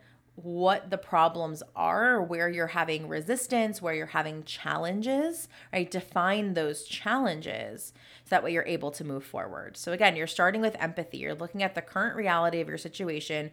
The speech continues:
through empathy. And then once you've done that, being able to sit in the facts of, "Okay,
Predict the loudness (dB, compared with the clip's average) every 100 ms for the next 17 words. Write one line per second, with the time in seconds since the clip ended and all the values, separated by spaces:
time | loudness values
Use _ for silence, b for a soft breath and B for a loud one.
0 | B B _ -12 0 4 6 4 0 -4
1 | -6 -8 -10 -12 B B B 2 4 2
2 | -2 -10 _ -16 0 2 2 0 -6 2
3 | 2 4 2 2 0 -2 2 2 2 -4
4 | -4 -2 -2 -4 -4 -4 -2 4 4 2
5 | -4 -4 -4 -8